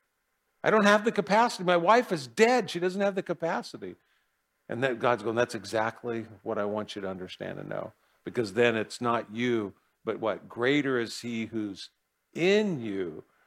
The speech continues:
than he who's in this world." And so Paul just keeps bringing us back to this point because,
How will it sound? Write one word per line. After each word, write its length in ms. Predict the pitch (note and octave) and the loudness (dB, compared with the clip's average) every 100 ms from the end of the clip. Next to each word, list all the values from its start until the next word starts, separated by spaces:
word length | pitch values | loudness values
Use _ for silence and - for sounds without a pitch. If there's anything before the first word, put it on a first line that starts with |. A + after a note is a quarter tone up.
| _ - | _ -6
than 160 | A2 | -6
he 200 | G2+ A2 | -6 -6
who's 200 | G#2 G#2 | -6 -6
in 120 | G2 | -8
this 240 | F#2+ F#2 - | -8 -10 -10
world." 440 | G#2 C#3 C3+ - _ _ _ _ _ - | -4 -4 -4 -8 _ _ _ _ _ -10
And 100 | B2 | -2
so 140 | D3+ | 0
Paul 340 | A2+ D#3 F3+ E3+ | 2 4 4 2
just 200 | C3+ - | -4 -8
keeps 200 | B2+ - | -12 -12
bringing 420 | - D#3+ F#3+ F3+ | -4 0 2 0
us 120 | D3+ | -2
back 520 | - B2 C3+ C#3 - - _ _ _ | -2 2 4 2 0 -12 _ _ _
to 100 | C3 | -6
this 240 | A#2+ A#2 - | -2 -4 -6
point 420 | - F3 E3 - - | -6 -4 -4 -8 -6
because, 380 | D3+ D#3+ C#3+ | 2 4 4